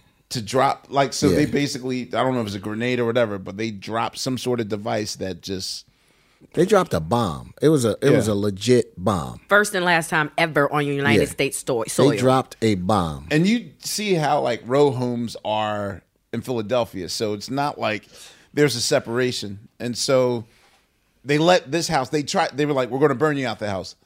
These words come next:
Speaker 1: So they burnt them, well, they literally killed them all but two. Uh, but then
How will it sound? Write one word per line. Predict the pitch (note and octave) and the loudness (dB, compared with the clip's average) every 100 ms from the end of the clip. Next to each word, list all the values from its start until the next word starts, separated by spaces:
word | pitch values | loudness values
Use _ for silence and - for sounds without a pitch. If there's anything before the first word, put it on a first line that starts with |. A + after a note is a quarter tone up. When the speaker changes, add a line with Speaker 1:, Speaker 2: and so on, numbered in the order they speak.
| _ _ | _ _
Speaker 1:
So | - B2 | -6 0
they | A#2+ G#2+ - _ - | 0 0 -6 _ -10
burnt | G#2+ D3+ D3+ | 2 2 2
them, | D3+ C#3 - | -2 -2 -4
well, | A#2+ A2+ A2 | -2 -2 -4
they | A#2 | -4
literally | B2 C#3 B2+ A2+ | 0 2 2 -2
killed | G2+ C#3+ A#2 | -4 -4 -2
them | A2 | -4
all | G#2+ G#2 | -4 -4
but | F2 - | -6 -4
two. | B2 F#2 - _ _ _ _ - | -2 -2 -6 _ _ _ _ 0
Uh, | A#2+ A#2 A2+ - | 2 4 2 -2
but | B2+ A#2+ | -6 0
then | D#3+ D3 C#3 B2+ A#2 | 2 2 0 -2 -6